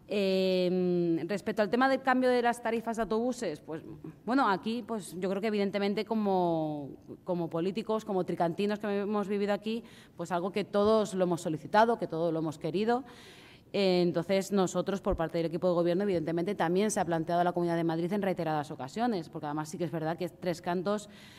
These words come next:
no solo es que paguemos más que Alcobendas, sino que Tres Cantos era el único municipio limítrofe con el municipio de Madrid que pagábamos B dos en vez de B uno.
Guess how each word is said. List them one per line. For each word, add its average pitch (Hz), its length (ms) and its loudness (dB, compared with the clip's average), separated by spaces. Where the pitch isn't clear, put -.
no 208 100 2
solo 226 200 4
es 214 140 -2
que 214 160 -2
paguemos 208 380 0
más 202 100 0
que 220 80 0
Alcobendas, 214 400 2
sino 202 160 -2
que 170 80 -4
Tres 156 160 -8
Cantos 185 240 -2
era 190 120 -2
el 185 60 0
único 196 340 2
municipio 190 680 0
limítrofe 170 400 -2
con 190 220 0
el 185 120 0
municipio 185 420 -2
de 185 80 2
Madrid 190 460 0
que 190 80 -4
pagábamos 175 680 -2
B 185 140 0
dos 202 300 0
en 175 160 -2
vez 175 100 2
de 160 80 0
B 156 140 0
uno. 190 300 0